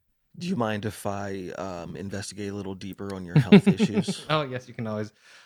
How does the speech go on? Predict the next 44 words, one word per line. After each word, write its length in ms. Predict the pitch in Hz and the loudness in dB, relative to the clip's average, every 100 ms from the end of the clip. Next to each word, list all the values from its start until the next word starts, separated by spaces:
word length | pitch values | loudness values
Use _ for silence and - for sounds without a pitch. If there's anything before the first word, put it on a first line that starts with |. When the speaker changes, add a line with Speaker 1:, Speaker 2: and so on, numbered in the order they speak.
| - | -4
Speaker 2:
Uh, 260 | 135 135 127 | 2 4 4
I 180 | 131 131 | 2 0
was, 760 | 143 139 135 131 127 123 117 110 - | 2 2 2 0 0 -2 -6 -6 0
um, 1080 | 131 117 113 110 107 104 104 101 101 98 98 _ _ - - _ _ _ - | 2 2 2 0 -2 -6 -8 -10 -12 -14 -16 _ _ -16 -16 _ _ _ -2
uh, 400 | 127 127 120 117 120 | 4 4 4 0 0
I, 80 | 123 | -2
<laughs> 80 | 113 - | -2 -2
I 220 | 175 151 127 | -2 2 4
have 120 | 131 | 4
an 60 | |
internal 320 | 127 - 143 131 | 2 2 2 2
hemorrhoid 300 | 123 117 - | 2 2 2
problem, 420 | 107 101 127 160 _ _ _ - | 0 0 -4 -8 _ _ _ -8
uh, 200 | 110 107 104 | -4 -2 -4
and 140 | 107 | -2
they 140 | 110 | 0
were, 800 | 110 113 107 107 107 104 101 - _ _ - - | 0 0 0 0 -2 -4 -10 -16 _ _ -20 -12
they 160 | 113 120 | 0 2
were 120 | 135 | 2
bleeding 500 | 127 175 151 143 151 _ | 6 6 6 0 -8 _
'cause 180 | 127 120 | -2 2
I 100 | 117 | 2
was 160 | 113 | 0
always 260 | 110 120 117 | -2 -2 0
severely 360 | 117 123 127 123 | 0 2 4 2
de-, 140 | 127 | -2
dehydrated, 640 | 127 156 160 131 113 123 - _ _ - 113 | 2 2 2 0 -2 -4 -10 _ _ -14 -6
uh, 500 | 113 104 104 101 - | -4 -4 -6 -6 -6
and 400 | 113 107 107 139 | -2 0 0 0
Speaker 1:
Oh, 760 | 139 131 123 120 117 110 104 95 98 | 0 -2 -4 -6 -6 -8 -10 -12 -10
man. 280 | 113 127 120 | -6 -4 -2
Speaker 2:
so, 600 | 104 92 - 135 117 110 | -4 -4 0 2 2 0
yeah, 280 | 107 95 90 | -4 -8 -8
at 120 | 117 | -6
the 60 | 120 | -2
top 180 | 147 147 | 2 2
of 60 | |
the 40 | 135 | 2
pandemic, 400 | 139 127 127 123 | 0 2 -2 -2
I 60 | |
got 140 | 113 117 | -2 -2
a 20 | |
blood 260 | - 127 - | -2 -4 -4
transfusion, 580 | 113 110 120 107 135 | -6 -6 -4 -4 -6